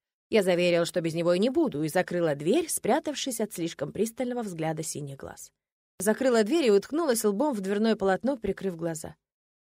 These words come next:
Сердце билось в груди, как сумасшедшее, перед внутренним взором мелькали картинки сегодняшнего дня. И там были не платья или изысканные ткани, нет. Там были синие глаза Эрика,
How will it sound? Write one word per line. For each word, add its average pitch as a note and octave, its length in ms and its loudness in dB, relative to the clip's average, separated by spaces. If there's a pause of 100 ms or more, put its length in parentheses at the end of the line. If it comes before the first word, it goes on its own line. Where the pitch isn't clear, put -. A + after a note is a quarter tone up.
Сердце D4+ 440 0
билось A#3+ 300 2
в G3+ 40 -2
груди, A3 260 0
как G#3+ 160 -4
сумасшедшее, G3 720 -2
перед G3 280 0
внутренним G#3+ 480 0
взором G3 400 0
мелькали A3+ 340 0
картинки G#3+ 520 -2
сегодняшнего E3+ 680 -6
дня. D#3 220 -14 (560)
И - 80 -2
там E4+ 200 6
были B3+ 180 4
не A#3+ 120 2
платья A#3 420 2
или G#3 160 4
изысканные G3+ 440 0
ткани, G3 320 -4
нет. F3 440 -6 (540)
Там G#3 180 -2
были F#3+ 140 0
синие A#3+ 320 -2
глаза G3+ 320 2
Эрика, G#3+ 380 -6